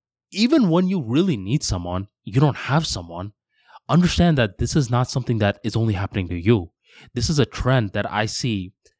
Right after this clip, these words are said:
just increasing more and more. Why is this happening? A multitude of reasons. Too much con-, content out there. Concentration levels are plummeting.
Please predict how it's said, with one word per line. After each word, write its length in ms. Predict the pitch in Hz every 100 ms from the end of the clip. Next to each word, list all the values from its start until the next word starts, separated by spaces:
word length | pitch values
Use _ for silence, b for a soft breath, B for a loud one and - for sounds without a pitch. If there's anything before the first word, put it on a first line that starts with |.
| _
just 180 | - 127
increasing 720 | 123 101 - 117 139 123 98
more 300 | 85 98 110
and 140 | 95 90
more. 340 | 92 107 117 B B B B B B
Why 380 | 104 95 110 147
is 140 | 170
this 140 | 190 175
happening? 440 | 165 175 170 170 _ _ _ _ _ _ -
A 100 | 120
multitude 440 | 135 143 - 104
of 140 | 87
reasons. 500 | 85 82 82 76 - _ _
Too 120 | - 131
much 160 | 143
con-, 220 | - 110 107 _ - -
content 400 | - 117 120 104
out 220 | 95 95
there. 300 | 110 104 117 _ B B -
Concentration 640 | - 113 120 120 107 107
levels 400 | 104 104 101 98 -
are 160 | 92
plummeting. 580 | - - 104 107 107 110